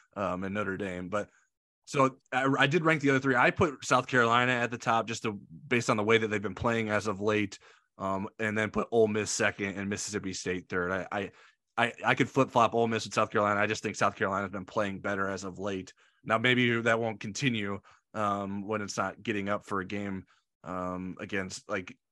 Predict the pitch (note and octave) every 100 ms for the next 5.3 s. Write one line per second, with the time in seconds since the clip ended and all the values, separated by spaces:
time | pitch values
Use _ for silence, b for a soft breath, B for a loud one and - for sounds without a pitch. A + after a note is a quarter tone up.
0 | _ C3 A#2 C3+ C#3+ C3 B2 A#2+ A#2 A2
1 | A#2 A2+ - G2+ G#2+ G#2 G2 - _ _
2 | _ G2+ G2+ G2+ G#2 G#2+ G#2+ G2+ G2 A2
3 | G2+ G2+ G2 G2 G2+ G2+ G#2 G2 G2 -
4 | G2+ G2 F#2+ F#2+ G#2 G2+ G2+ G2 F#2 G2
5 | F#2+ F#2